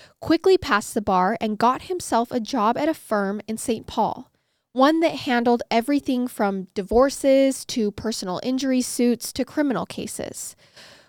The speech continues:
With the salary he was making, Eugene felt certain Carol would never need to work a day in her life. And from there, his status only grew. He began teaching part-time at the William Mitchell College of Law.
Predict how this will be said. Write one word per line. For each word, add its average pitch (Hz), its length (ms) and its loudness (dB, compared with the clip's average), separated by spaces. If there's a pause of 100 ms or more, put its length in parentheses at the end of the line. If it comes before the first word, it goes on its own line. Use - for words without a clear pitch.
With 277 140 2
the 277 100 4
salary 381 640 4
he 294 220 0
was 269 220 -2
making, 196 580 -4 (340)
Eugene 262 540 4
felt 262 340 0
certain 202 600 -4 (100)
Carol 277 500 4
would 226 160 4
never 233 540 0
need 247 300 -2
to - 120 -4
work 190 460 -2 (120)
a 220 80 -2
day 196 380 -2
in 208 180 -6
her 214 200 -4
life. - 560 -8 (460)
And 220 160 -2
from 240 240 0
there, 254 480 4 (100)
his 269 220 0
status 302 600 0
only 269 280 0
grew. 233 400 2 (440)
He - 140 -2
began 233 340 2
teaching 247 400 -2
part-time 240 640 -2
at - 120 -2
the 214 100 2
William 254 540 2
Mitchell 226 320 -2
College 202 440 0
of 202 180 -8
Law. 269 360 6